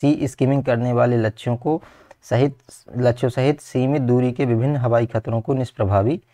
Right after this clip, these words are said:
कर सकती है। सी स्किमिंग मतलब होता है जैसे समुद्र में कोई है, वो आँख मचौली का खेल कर देखने में नहीं आ रहा, एक जगह स्थिर नहीं है, उसको भी यह लक्ष्य बना सकती है। वीएलएसआर एसएएम सि-, सिस्टम।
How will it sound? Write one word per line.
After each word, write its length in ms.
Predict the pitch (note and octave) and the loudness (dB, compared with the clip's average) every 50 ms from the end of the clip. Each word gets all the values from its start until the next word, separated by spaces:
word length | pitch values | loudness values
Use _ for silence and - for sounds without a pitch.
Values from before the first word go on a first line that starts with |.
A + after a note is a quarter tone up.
| _ _ _ _ | _ _ _ _
कर 120 | - A2+ G2 | 0 0 0
सकती 420 | - G2+ F2 - - - F#2 F2+ | 0 -2 -2 -2 -2 -2 -2 -2
है। 80 | F2+ F#2 | -2 -4
सी 300 | - - D3 D#3+ D#3+ C#3+ | -2 0 2 2 2 2
स्किमिंग 360 | - - C#3+ C#3 D3 D3 C#3 | 0 -2 -2 -2 0 0 -2
मतलब 280 | C3+ B2 C#3 C3+ C3 | -2 0 0 -2 0
होता 200 | C3 C3 A#2+ - | -2 -2 -2 -2
है 60 | C#3+ D3 | -2 -2
जैसे 340 | C#3+ C#3 - C#3+ C#3+ C#3+ - _ - - _ _ _ - | -2 -4 -2 -4 -4 -4 -6 _ -20 -20 _ _ _ -2
समुद्र 300 | A#2+ C3 C#3 C3 B2+ B2+ | 0 0 2 2 0 0
में 300 | C3 C3 C3 C3+ C3 A#2 - _ _ _ - - _ _ _ _ _ - | 0 0 0 0 -2 -4 -8 _ _ _ -20 -20 _ _ _ _ _ -2
कोई 240 | B2+ B2 C3 C3 B2+ | 2 2 4 4 4
है, 160 | C3 C#3+ D3+ | 4 2 2
वो 320 | D#3 D3+ C#3 C3 B2 A#2 | 2 0 -2 -2 -2 -2
आँख 220 | A2+ B2 B2 A#2+ C3+ | 0 0 0 0 0
मचौली 400 | B2+ A#2+ - B2 A#2+ A#2 B2+ B2 | 0 0 0 0 0 2 2 0
का 100 | B2 A2 | 0 -2
खेल 240 | - - A2+ A2 A#2 | -2 -2 -2 -2 0
कर 140 | C3 C3 | -2 -2
देखने 400 | B2+ A2+ A2+ A2+ A2 - A#2+ B2 | 0 0 0 0 0 0 0 0
में 100 | A#2+ A#2+ | 0 0
नहीं 220 | A2 G2+ G#2+ A2+ A2+ | 0 0 0 0 0
आ 80 | A2+ | 2
रहा, 100 | A2+ A#2 | 2 2
एक 80 | A#2+ A2+ | 2 0
जगह 220 | A#2 A#2 A#2+ B2+ - - | 0 0 0 0 -2 -4
स्थिर 300 | G#2 - - - C3+ A2+ | -6 -6 -2 0 0 0
नहीं 240 | G#2+ F#2+ G2+ A#2 A#2 | 2 2 0 0 0
है, 220 | B2 C#3+ D3+ - - - - - - _ - | 0 -2 -4 -6 -10 -18 -20 -20 -18 _ -4
उसको 300 | B2+ A#2 - - C#3+ C#3+ | -4 -4 -2 0 2 2
भी 200 | C3 C3 A2+ A2 | 4 4 4 4
यह 100 | A#2 A#2 | 4 4
लक्ष्य 320 | A2+ A#2+ B2 - - D#3 | 4 2 2 0 -4 -6
बना 220 | C#3+ C#3 C3 A2 G2 | -4 -2 -2 -2 -2
सकती 320 | - G2+ - _ - G2+ | -4 -6 -8 _ -4 -2
है। 180 | F#2+ F#2 F2+ F2 | 0 0 0 -2
वीएलएसआर 1500 | F#2 G2+ A2+ C3 C#3 C#3 - - - A#2 B2 C#3+ D#3+ - - - - _ _ - A#2+ A#2+ - B2 - G#2 A2+ B2+ - | -2 0 0 0 0 -2 -4 -4 -4 -2 0 0 -2 -4 -8 -14 -20 _ _ 0 0 0 0 0 0 2 2 2 0
एसएएम 580 | - - A2+ G#2 - G#2+ G#2+ G#2+ G#2 G2+ G2 G2 | -2 -4 -4 -4 -2 -2 -2 0 0 0 0 -2
सि-, 480 | - - - - - _ _ - _ | -4 -6 -14 -20 -20 _ _ -20 _
सिस्टम। 400 | - G#2 G2 - - F#2+ F#2 F#2 | -6 -4 -4 -2 -2 -2 -2 -2